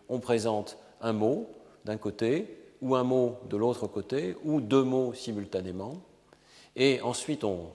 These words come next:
représente à nouveau cette chaîne de caractères qui masque le mot, et on va demander à la personne d'essayer d'identifier, euh, les mots, et la tâche qu'elle doit réaliser, en réalité, c'est simplement de dire si sur l'écran,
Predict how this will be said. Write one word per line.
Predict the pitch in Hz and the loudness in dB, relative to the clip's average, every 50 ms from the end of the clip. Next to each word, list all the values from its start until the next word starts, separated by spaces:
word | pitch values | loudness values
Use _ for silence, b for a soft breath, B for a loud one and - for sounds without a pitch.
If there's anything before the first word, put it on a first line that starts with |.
| - | -2
représente | 123 151 151 - 143 135 127 131 123 120 - | -2 -2 0 0 0 0 0 0 -2 -2 -2
à | 104 | -2
nouveau | 104 107 107 104 107 107 104 104 104 | -2 -2 -4 -2 -2 -2 -2 -2 -6
cette | 104 - - 95 - | -10 -12 -12 -8 -4
chaîne | - - 113 104 98 90 82 76 | -2 -2 0 -2 -2 -4 -8 -10
de | 82 82 78 76 - - - _ | -10 -12 -12 -14 -16 -20 -16 _
caractères | - 104 87 92 90 - - 107 95 78 - - - - | -10 -8 -8 -10 -10 -6 -4 -4 -4 -4 -6 -12 -20 -18
qui | - - 80 | -14 -12 -8
masque | 85 101 139 156 - - - - - - - - - - - | -2 2 2 2 2 2 -2 -8 -10 -14 -20 -20 -20 -18 -12
le | 98 92 | -10 -8
mot, | 90 92 101 110 131 165 208 B B B B B B B - | -6 -4 -2 -2 -2 -2 -4 B B B B B B B -2
et | - 131 | 2 2
on | 151 143 | 4 6
va | 143 139 | 6 6
demander | 123 117 135 143 143 135 135 131 131 139 131 120 | 8 8 6 6 6 4 4 4 4 4 4 4
à | 107 | 4
la | 101 98 | 2 0
personne | - 98 - - - 139 156 170 160 | -2 -4 -6 -4 -4 -2 -2 -2 -2
d'essayer | 131 123 - - 131 120 | -4 -4 -2 -2 -2 -2
d'identifier, | 107 95 120 147 180 165 147 - 143 139 - - - 135 131 135 131 123 B B B B B B B - - | -2 -2 0 2 2 2 2 0 -4 -8 -8 -10 -8 -6 -6 -6 -6 -6 B B B B B B B -12 -8
euh, | 104 98 95 | -6 -6 -4
les | 98 104 107 | -2 -2 -2
mots, | 107 110 117 127 156 170 B B B B B - | 0 0 0 0 0 -2 B B B B B -6
et | - | -2
la | 104 113 120 | 0 0 0
tâche | - - 190 185 160 - - - - | 2 2 0 2 0 0 0 0 0
qu'elle | - 120 113 | 0 2 4
doit | 120 120 110 | 4 4 4
réaliser, | 110 107 101 95 92 95 98 113 139 165 | 2 0 0 -2 -4 -4 -2 0 0 0
en | 156 117 | -2 -2
réalité, | 104 104 101 98 98 - 165 | -4 -4 -6 -6 -8 -8 -8
c'est | 160 - 139 | -8 -8 -10
simplement | - - 127 120 131 131 147 147 | -10 -10 -10 -8 -6 -4 -4 -2
de | 127 120 | -2 -4
dire | 113 113 139 165 180 165 | -4 -4 -4 -4 -4 -4
si | - - - - 147 143 123 | -4 -6 -6 -4 -4 -4 -6
sur | - - - - - - - - 190 190 190 185 165 139 117 - - - - - - | -6 -10 -12 -12 -12 -10 -8 -6 -4 -4 -2 -2 -2 -2 -4 -4 -8 -14 -16 -6 -4
l'écran, | 107 113 107 - - 98 98 104 123 151 | -4 -4 -2 -4 -4 -4 -2 -2 -4 -6